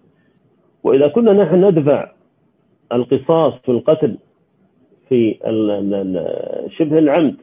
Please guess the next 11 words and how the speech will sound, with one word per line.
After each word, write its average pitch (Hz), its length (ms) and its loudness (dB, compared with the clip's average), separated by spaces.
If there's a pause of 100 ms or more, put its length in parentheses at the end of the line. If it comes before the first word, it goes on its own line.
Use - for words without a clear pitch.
(880)
وهنالك 127 840 2 (360)
قد 135 360 -2 (120)
حصل 175 560 0 (800)
يعني 117 360 2
القتل 131 440 0 (960)
من 113 140 -2
الفاعل 123 640 0
الذي 110 300 0
باشر 160 540 0 (800)
ذلك 185 380 2
القتل، 185 440 0